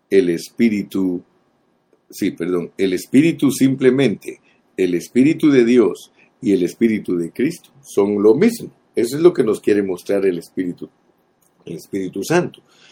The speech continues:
Tenemos el Espíritu de Dios hoy como el Espíritu de vida. Aquí lo podemos leer también en el capítulo número ocho. Y tenemos a Cristo como el Espíritu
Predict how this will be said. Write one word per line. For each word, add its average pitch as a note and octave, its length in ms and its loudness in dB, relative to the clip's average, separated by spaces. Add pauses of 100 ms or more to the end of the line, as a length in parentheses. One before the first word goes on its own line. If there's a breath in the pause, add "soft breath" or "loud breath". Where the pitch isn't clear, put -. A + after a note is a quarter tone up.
(320 soft breath)
Tenemos A2+ 420 4
el A#2 120 8
Espíritu A#2 560 2
de F#2 140 4
Dios A#2+ 480 4 (520)
hoy D#3+ 460 2 (400)
como G2 280 2
el F2 120 -2
Espíritu F#2 560 -4
de E2+ 140 -4
vida. F#3+ 360 -4 (600)
Aquí F2+ 260 -8
lo G#2+ 160 2
podemos G#2 500 2
leer G#2 300 0
también G#2+ 400 0
en A2 160 -4
el F2 100 -8
capítulo F2+ 600 -4
número F#2+ 420 0
ocho. A3 320 0 (380 soft breath)
Y G#2 100 -4
tenemos G#2 480 2
a A#2+ 140 4
Cristo A#2 440 -2
como G2 360 2
el F2+ 180 0
Espíritu C#3 800 -2